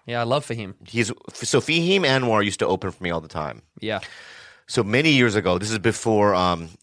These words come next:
Speaker 2: Lenoci sucked D'Elia's dick to get the <laughs>
Speaker 1: So mean.
Speaker 2: to get the opening spots. Sucked it hard, too, I heard. But anyway, <laughs> yeah. So, uh, Fahim comes to me and goes, "You know my friend Michael Lenoci?" I go, "You mean that jock that used to cheerlead?"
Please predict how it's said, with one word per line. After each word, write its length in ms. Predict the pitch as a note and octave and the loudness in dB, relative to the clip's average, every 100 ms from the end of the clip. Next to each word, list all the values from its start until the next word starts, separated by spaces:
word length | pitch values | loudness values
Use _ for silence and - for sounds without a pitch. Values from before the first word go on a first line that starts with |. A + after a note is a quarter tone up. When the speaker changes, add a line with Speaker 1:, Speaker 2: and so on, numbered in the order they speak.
| - | -8
Speaker 2:
Lenoci 440 | G2+ F#2+ F#2 - F2 | -2 2 0 -2 -4
sucked 400 | F#2+ E2+ - F2+ | -4 -4 -8 -6
D'Elia's 320 | F2 F2+ D#2 | -4 -2 -4
dick 300 | D2+ D#2+ D2+ _ _ _ _ - - - - - | -2 -2 -4 _ _ _ _ -20 -20 -20 -10 -4
to 60 | |
get 180 | G3+ F#3+ | -2 0
the 60 | - | 0
<laughs> 320 | - - - | 0 -4 -8
Speaker 1:
So 320 | - - D#3 | -4 -2 0
mean. 360 | D3+ D3 C#3 C#3+ - - - - - - | 0 0 0 -2 -4 -8 -10 -10 -8 -8
Speaker 2:
to 60 | G2+ | -2
get 120 | F#2 | -2
the 60 | F2 | 0
opening 240 | E2 F2+ E2+ | -2 -4 -10
spots. 480 | - D#2 D#2 - _ _ _ | -6 -8 -8 -14 _ _ _
Sucked 320 | - A2 - | -8 -8 -8
it 60 | - | -8
hard, 260 | D#2 D#2 | -6 -4
too, 160 | - D#2+ | -4 -4
I 80 | D2+ | -4
heard. 260 | D#2 D2+ - - - - - - - | -6 -8 -14 -20 -20 -18 -18 -16 0
But 200 | B2 B2+ | 2 2
anyway, 340 | D3+ C3+ B2+ | 2 4 4
<laughs> 1200 | - A#2+ - - - A#4 - - A#4 B4 - F#4+ - | 4 2 2 4 4 4 4 4 4 4 4 0 2
yeah. 260 | - F#2 - - - - - | 0 0 -6 -20 -20 -20 -16
So, 140 | - D#3+ | -4 -2
uh, 320 | D3+ C#3+ C#3+ - | 0 0 0 -4
Fahim 420 | - D3 D#3 E3 | -4 -2 -2 -2
comes 180 | C#3+ A#2 | -4 -2
to 40 | |
me 80 | A#2+ | 0
and 60 | A2 | 2
goes, 180 | A2+ | 0
"You 80 | D3+ | -2
know 80 | F3 | -6
my 140 | E3+ | -6
friend 200 | D3+ D3 | -4 -4
Michael 300 | A#2 A2 A#2+ | -2 -2 -2
Lenoci?" 500 | A2 G2+ G#2 A#2+ A#2+ - | -2 -2 -4 -6 -8 -4
I 80 | A2+ | -2
go, 80 | A#2+ | -2
"You 160 | A2+ | -2
mean 120 | A#2+ A2 | -2 -2
that 140 | F2+ | -2
jock 380 | G2+ F2+ G2+ - | 0 0 -2 -4
that 140 | F#2 | -6
used 140 | G2+ - | -6 -8
to 60 | |
cheerlead?" 440 | - G2 A2+ C#3+ | -4 -2 -2 -6